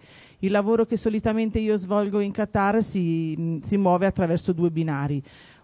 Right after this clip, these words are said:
Uno è quello dell'azienda che si rivolge a me quando ha una necessità di esportare, di internazionalizzare e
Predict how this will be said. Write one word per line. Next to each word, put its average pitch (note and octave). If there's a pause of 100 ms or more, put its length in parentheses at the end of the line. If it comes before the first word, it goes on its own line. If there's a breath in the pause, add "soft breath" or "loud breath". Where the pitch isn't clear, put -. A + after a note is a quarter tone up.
Uno B3
è E3+
quello E3+
dell'azienda F3
che G#3
si -
rivolge D#3
a D#3+
me E3
quando D#3+
ha D#3
una E3
necessità D#3+
di D3+
esportare, E3+ (220 loud breath)
di -
internazionalizzare F3
e F3